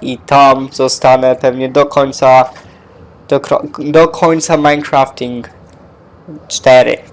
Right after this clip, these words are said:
Bo nie chce mi się na razie robić nowego, a już mamy dwieście pięćdziesiąty dzień w Minecrafting. No i, no.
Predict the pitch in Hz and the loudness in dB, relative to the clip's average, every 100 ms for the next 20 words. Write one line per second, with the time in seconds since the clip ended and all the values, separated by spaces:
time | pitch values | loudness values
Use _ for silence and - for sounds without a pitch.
0 | - - _ _ _ _ _ _ - _ | -20 -20 _ _ _ _ _ _ -20 _
1 | _ _ 131 131 131 139 160 240 285 - | _ _ -4 2 4 4 0 -6 -8 -8
2 | - 196 185 175 - 170 156 147 139 131 | -6 -6 -6 -10 -8 -4 -2 0 0 0
3 | 131 127 123 - 131 120 120 117 131 147 | -2 -2 -2 -8 -4 0 -2 0 2 2
4 | 180 190 - 190 190 190 190 190 185 165 | 2 0 -6 0 2 2 0 -2 -4 -8
5 | 170 233 233 220 - 190 185 - 190 175 | -8 -8 -6 -8 -8 -6 -6 -4 -4 -4
6 | 175 139 131 165 160 135 123 - - - | -6 -4 0 2 2 0 -6 -16 -20 -20
7 | - - - - 120 127 147 151 - 151 | -20 -20 -20 -16 -12 -2 0 0 0 0
8 | 151 - 160 160 160 - - _ _ - | 0 -2 -2 -2 -10 -18 -20 _ _ -20
9 | _ _ _ _ 196 175 180 202 214 - | _ _ _ _ -4 -2 -2 -4 -6 -10
10 | _ _ - _ - - 131 120 - | _ _ -20 _ -20 -8 -2 0 -2